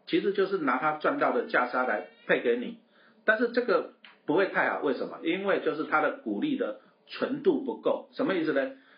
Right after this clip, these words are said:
比如说他可能他股利给你啊，他用他成分股的股利给你只有两趴，那他就要拿财产交易所得弄个四趴补给你，那这样加起来就有六趴。啊，那投资人说没差啊，我拿到六趴很开心。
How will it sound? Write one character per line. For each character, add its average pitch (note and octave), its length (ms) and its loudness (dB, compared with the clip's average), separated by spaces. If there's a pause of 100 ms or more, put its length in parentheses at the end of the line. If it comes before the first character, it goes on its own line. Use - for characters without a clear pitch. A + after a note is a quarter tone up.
(280)
比 C#3 60 0
如 F#3+ 160 4
说 G#3+ 220 0
他 A3 160 2
可 - 180 -2
能 B2+ 140 0
他 F3+ 100 4
股 A#2 260 -2
利 D#3+ 220 0
给 B2+ 160 4
你 - 300 -2
啊， A2 180 0
他 G3+ 240 4
用 F#3+ 180 2
他 F3 200 4
成 D3 180 0
分 D#3 160 -2
股 B2 100 -4
的 A#2 120 2
股 G#2+ 180 -6
利 C#3 160 0
给 A#2 140 2
你 G2+ 140 -6
只 B2+ 120 -2
有 A#2+ 80 4
两 F#2 300 -2
趴， A2+ 340 -2 (380)
那 E3 180 4
他 D#3+ 200 2
就 D#3 120 0
要 D3 120 4
拿 A#2+ 240 0
财 C#3 200 0
产 A#2+ 180 -2
交 C3 200 0
易 B2+ 80 0
所 F#2+ 240 -4
得 G2 80 -4
弄 C#3 240 0
个 A2 180 -2 (300)
四 D3+ 340 0
趴 B2 280 0
补 G2+ 220 -6
给 G#2+ 200 0
你， A2 180 -6
那 D#3+ 160 0
这 D#3+ 100 0
样 C#3+ 140 -2
加 D#3 160 2
起 B2+ 60 -2
来 G2+ 100 -2
就 C3+ 100 -2
有 G#2+ 100 2
六 A#2+ 360 0 (120)
趴。 - 320 -2 (480)
啊， C#3 100 0
那 A#3+ 180 4
投 G3 140 4
资 A3+ 100 2
人 F#3 220 2
说 F#3+ 220 -2
没 E3 220 -2
差 G3 260 2
啊， - 40 0
我 C#3 220 2
拿 D#3+ 120 2
到 F#3 100 2
六 F3+ 180 2
趴 E3+ 160 2
很 A#2+ 80 -2
开 C#3 160 0
心。 D3 260 -6